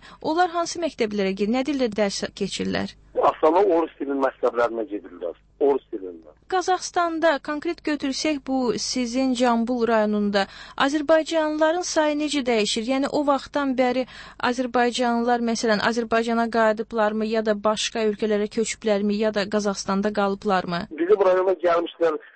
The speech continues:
Speaker 2: çox, no, qayıdıblar əlli yeddidə, əlli səkkizdə,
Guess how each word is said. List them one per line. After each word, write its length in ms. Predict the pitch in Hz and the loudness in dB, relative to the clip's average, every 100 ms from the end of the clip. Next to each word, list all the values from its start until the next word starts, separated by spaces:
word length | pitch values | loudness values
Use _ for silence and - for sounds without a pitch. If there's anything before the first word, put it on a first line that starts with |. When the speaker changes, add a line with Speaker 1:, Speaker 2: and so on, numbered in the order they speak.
| _ | _
Speaker 2:
çox, 400 | - 170 185 202 | -6 0 2 0
no, 220 | 160 165 156 | -2 0 0
qayıdıblar 640 | 156 165 170 151 165 165 | 0 0 0 -2 0 2
əlli 360 | 165 170 165 160 | 2 0 0 -2
yeddidə, 480 | 165 151 151 165 160 | 0 -2 -2 0 0
əlli 160 | 147 - | 0 -4
səkkizdə, 540 | 147 - 151 160 | -4 -4 -4 2